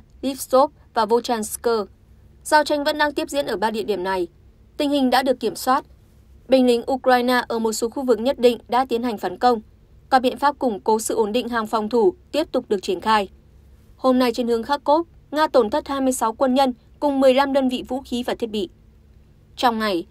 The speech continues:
đã xảy ra chín mươi lăm cuộc đụng độ, đối phương tiến hành năm cuộc tấn công bằng tên lửa, sử dụng sáu quả đạn. Ba mươi chín cuộc không kích, thả bốn mươi bom K A B và ba trăm linh chín cuộc tấn công bằng U A V.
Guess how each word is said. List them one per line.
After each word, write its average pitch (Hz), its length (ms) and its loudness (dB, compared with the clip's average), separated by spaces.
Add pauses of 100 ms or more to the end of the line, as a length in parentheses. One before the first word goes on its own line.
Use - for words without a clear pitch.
(140)
đã 254 140 4
xảy 240 180 0
ra 240 180 0
chín 262 220 -4
mươi 294 80 -4
lăm 285 180 2
cuộc 233 140 0
đụng 214 180 -4
độ, 220 220 4 (360)
đối 277 180 4
phương 320 220 -2
tiến 254 160 0
hành 254 220 -4
năm 294 160 -2
cuộc 254 220 -4
tấn 226 200 -4
công 262 160 2
bằng 190 160 -2
tên 220 140 -4
lửa, 208 220 0 (440)
sử 247 160 2
dụng 220 200 -2
sáu 208 200 0
quả 226 140 0
đạn. 214 220 2 (640)
Ba 247 140 6
mươi 254 120 2
chín 247 220 -4
cuộc 262 140 -2
không 254 180 2
kích, 320 220 0 (280)
thả 240 260 4
bốn 233 220 2
mươi 294 120 -2
bom 269 300 4
K - 40 -20
A 240 240 2
B 220 80 0 (720)
và 262 120 8
ba 285 160 6
trăm 277 180 -2
linh 269 160 0
chín 240 220 -4
cuộc 254 180 -2
tấn 220 180 -6
công 254 220 0
bằng 208 180 -2
U 214 120 -4
A 220 100 0
V. 220 100 -2